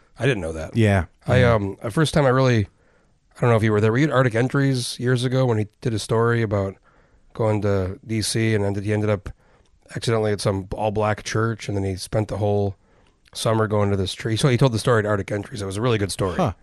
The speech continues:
Speaker 2: huh.
Speaker 1: Yeah.
Speaker 2: Um, I, I think he told me about it, or I heard about it.
Speaker 1: It was a really good, the way he told it was really good. So,
Speaker 2: Yeah.
Speaker 1: so you br-, so where was he at? Was he in sc-, was he out of school, done with school, or?
Speaker 2: He literally had just graduated in Walla Walla from Whitman College.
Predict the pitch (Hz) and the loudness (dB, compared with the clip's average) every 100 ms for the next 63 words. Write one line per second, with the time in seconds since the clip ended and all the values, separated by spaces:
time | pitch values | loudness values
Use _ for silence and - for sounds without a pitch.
0 | _ - 123 - - - 110 92 147 143 | _ 0 0 -2 -14 -10 -4 4 6 8
1 | 127 127 - - - 151 156 147 - 180 | 8 6 2 -10 2 2 4 4 2 -2
2 | - 123 - 147 127 107 101 101 92 92 | -4 -4 -2 2 4 4 4 4 2 2
3 | 90 98 110 92 85 71 - 117 131 131 | 0 2 2 2 -2 -4 -4 0 2 4
4 | 110 98 110 123 113 117 107 92 90 95 | 2 -2 0 0 2 2 0 -2 -6 -6
5 | 90 98 - 131 113 90 78 - 127 175 | -6 -6 -6 -6 -2 -2 -4 -4 0 2
6 | 175 170 - 135 123 120 - _ _ _ | 2 -2 0 2 2 0 -8 _ _ _
7 | _ 139 156 127 151 143 110 120 104 95 | _ 2 2 2 2 2 0 0 -2 -4
8 | _ _ _ _ _ _ - - 120 107 | _ _ _ _ _ _ -14 -8 -4 -4
9 | 101 - _ 120 110 - 151 185 147 123 | -6 -16 _ -2 -2 0 2 2 2 2
10 | 120 - 147 180 170 101 92 - 110 147 | 0 0 0 2 0 -2 -6 -12 2 2
11 | 135 120 143 143 127 107 104 120 117 - | 4 4 6 6 6 4 2 2 2 0
12 | 117 107 101 101 95 92 92 90 90 90 | 2 2 4 2 2 2 2 2 2 2
13 | 92 87 - 90 85 90 - 82 71 - | 0 -2 0 -2 0 -4 -4 -6 -8 -14